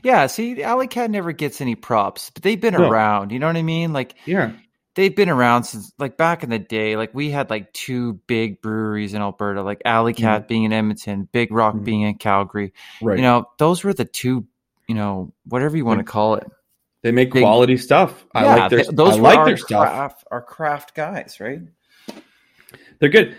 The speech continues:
Speaker 2: But so far, the Sleeman, if I just want something easy, cold, and smooth, I'm just gonna grab a Sleeman 'cause I know it,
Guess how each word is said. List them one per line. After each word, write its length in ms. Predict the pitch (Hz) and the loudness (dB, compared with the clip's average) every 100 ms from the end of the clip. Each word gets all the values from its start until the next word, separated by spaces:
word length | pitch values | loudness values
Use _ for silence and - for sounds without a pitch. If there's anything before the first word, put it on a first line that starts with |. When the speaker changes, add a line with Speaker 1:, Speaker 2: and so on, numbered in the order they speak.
| - | -8
Speaker 2:
But 100 | 147 | 0
so 160 | 160 185 | 4 4
far, 220 | 185 156 | 6 4
the 100 | 139 | 4
Sleeman, 600 | 131 269 226 117 110 - _ _ _ - | -2 -2 0 0 -2 -6 _ _ _ -6
if 100 | 147 | -2
I 80 | |
just 180 | 147 156 | 0 0
want 240 | 151 147 139 | 2 2 2
something 440 | 139 131 120 113 | 0 2 2 2
easy, 480 | 127 127 117 107 - _ _ _ _ _ - | 0 0 0 -2 -6 _ _ _ _ _ -6
cold, 480 | - 127 127 117 113 | 4 8 10 8 6
and 200 | 101 95 | 2 -2
smooth, 640 | - 123 131 117 101 - _ _ _ 101 - | -4 4 6 6 4 -2 _ _ _ -10 -4
I'm 120 | 117 117 | 0 0
just 140 | 113 | 0
gonna 120 | 117 | 0
grab 200 | 110 107 | 2 2
a 60 | 98 | 2
Sleeman 400 | - 104 92 101 | -4 -4 -4 -6
'cause 400 | - - - - | -12 -20 -14 -4
I 60 | 101 | -2
know 220 | 101 | 0
it, 80 | 98 | 0